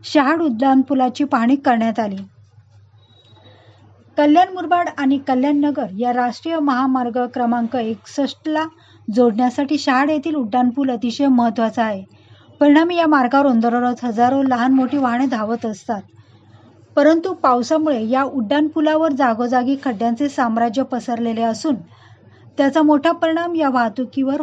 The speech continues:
होत आहे. दररोज या ठिकाणी किमान दोन दोन तास वाहतूक कोंडी होत असून त्याचा फटका शालेय विद्यार्थी, ॲम्ब्युलन्स, फुले भाजीपाला मार्केट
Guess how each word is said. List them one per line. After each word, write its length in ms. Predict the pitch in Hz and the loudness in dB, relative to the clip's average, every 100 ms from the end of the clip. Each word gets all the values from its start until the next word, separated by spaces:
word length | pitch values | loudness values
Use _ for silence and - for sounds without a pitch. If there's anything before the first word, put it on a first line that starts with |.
| 285 | -4
होत 260 | 262 254 | -4 -2
आहे. 360 | 233 202 196 - - - - - | -4 -4 -10 -18 -20 -20 -20 -14
दररोज 460 | 214 269 311 370 330 | 0 4 4 2 0
या 120 | 320 | 0
ठिकाणी 400 | 294 311 311 320 330 | 0 -2 0 0 0
किमान 300 | 302 269 262 | 2 2 2
दोन 320 | 240 247 285 | 2 0 2
दोन 200 | 302 302 | 2 0
तास 360 | 277 294 226 208 | 0 -2 -2 -4
वाहतूक 340 | 262 240 240 277 | -2 -2 -2 -4
कोंडी 260 | 269 247 | -2 0
होत 220 | 262 254 254 | 0 0 -2
असून 300 | 247 285 285 - - - | -2 0 -2 -4 -20 -6
त्याचा 280 | - 262 339 | -2 2 2
फटका 360 | 349 320 - 339 | 0 -2 -2 -4
शालेय 420 | 320 294 240 285 294 | -2 -2 0 2 2
विद्यार्थी, 600 | 285 247 269 269 294 294 | 0 2 0 0 -2 -2
ॲम्ब्युलन्स, 580 | 220 220 247 262 269 - - - - - - | -2 -2 0 0 -2 -6 -20 -20 -20 -20 -4
फुले 300 | 285 277 302 | 2 6 6
भाजीपाला 640 | 294 233 220 262 254 247 254 | 4 -2 0 -2 0 -2 -2
मार्केट 380 | 247 247 277 | -4 -6 -8